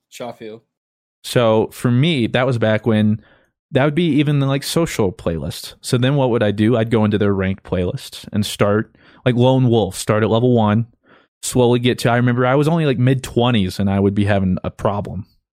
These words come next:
Speaker 1: Whoa, wait, you talk, oh, ranking system.
Speaker 2: Yeah, right? But anyway, I'd get into, like, these lower ranks, which now I would probably stomp through, but I was like,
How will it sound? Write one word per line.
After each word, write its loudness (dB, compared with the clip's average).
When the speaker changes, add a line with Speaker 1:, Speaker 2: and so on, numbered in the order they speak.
Speaker 1:
Whoa, -12
wait, -16
you -18
talk, -14
oh, -14
ranking -16
system. -20
Speaker 2:
Yeah, 0
right? 0
But 0
anyway, 2
I'd 0
get 2
into, 2
like, 2
these 0
lower 2
ranks, 0
which -2
now 2
I 0
would 0
probably 0
stomp -4
through, -4
but 0
I 2
was -6
like, -12